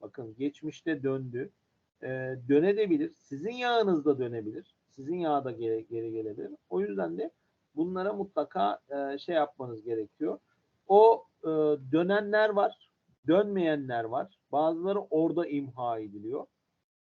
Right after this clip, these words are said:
Bunlar gerçekten iki ülke arasında da büyük problem. Yani istenmeyen şeyler yaşanıyor. Ee, benim kulaklarım bazı şeyler duyduğu için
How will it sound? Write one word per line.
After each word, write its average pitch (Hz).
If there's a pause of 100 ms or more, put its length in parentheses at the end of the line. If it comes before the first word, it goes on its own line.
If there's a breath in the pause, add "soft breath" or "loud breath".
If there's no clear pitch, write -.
(340)
Bunlar 160
gerçekten 165
iki 151
ülke 165
arasında 143
da 135
büyük 117 (340)
problem. 98 (440)
Yani 147
istenmeyen 170
şeyler 156
yaşanıyor. 135 (420)
Ee, 147 (240)
benim 185
kulaklarım 190
bazı 175
şeyler 180
duyduğu 175
için 185